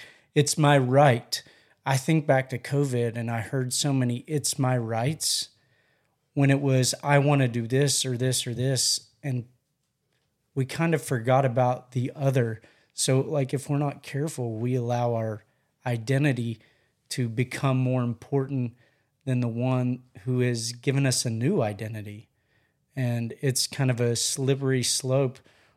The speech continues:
where it's so important that we do that, live that vertical life, because if we're not careful, it becomes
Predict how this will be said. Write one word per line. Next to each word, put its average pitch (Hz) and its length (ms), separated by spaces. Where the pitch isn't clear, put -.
where 127 240
it's - 360
so 156 240
important 147 460
that 131 100
we 135 120
do 131 280
that, 123 300
live 156 260
that 123 200
vertical 113 760
life, 110 380
because 117 600
if - 140
we're 139 100
not 127 240
careful, 135 500
it 131 100
becomes 123 680